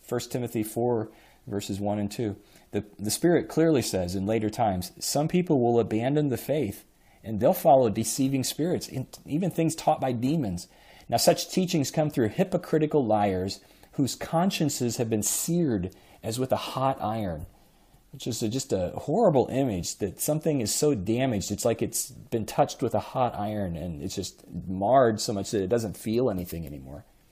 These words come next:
And do you, do you play a, a stringed instrument, maybe play guitar, violin, bass, something like that? Now, I play guitar,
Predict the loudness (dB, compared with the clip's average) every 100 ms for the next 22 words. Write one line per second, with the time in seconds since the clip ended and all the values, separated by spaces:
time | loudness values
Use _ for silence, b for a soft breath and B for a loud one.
0 | _ _ _ b b b -2 -2 -2 -8
1 | -4 4 6 6 2 4 6 6 4 -2
2 | -4 -4 -2 -2 2 2 4 4 2 0
3 | 0 0 0 2 2 2 2 4 6 4
4 | 4 6 6 2 0 0 0 0 0 -2
5 | -4 -6 -6 -6 -4 -6 -6 -12 -10 -8
6 | 2 2 2 2 4 4 2